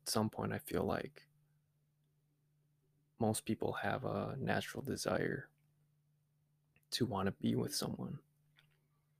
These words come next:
I mean, I know I do. It's like, I know I can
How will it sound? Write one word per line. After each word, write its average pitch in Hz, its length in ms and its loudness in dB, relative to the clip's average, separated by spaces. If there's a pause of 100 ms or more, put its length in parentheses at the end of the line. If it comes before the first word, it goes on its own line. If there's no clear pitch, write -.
(3250)
I 123 80 4
mean, 107 240 4
I 104 80 2
know 104 240 4
I 101 160 4
do. 104 380 2 (680)
It's - 160 -2
like, 123 300 -10 (100)
I 110 120 0
know 104 260 2
I 107 100 4
can 101 400 0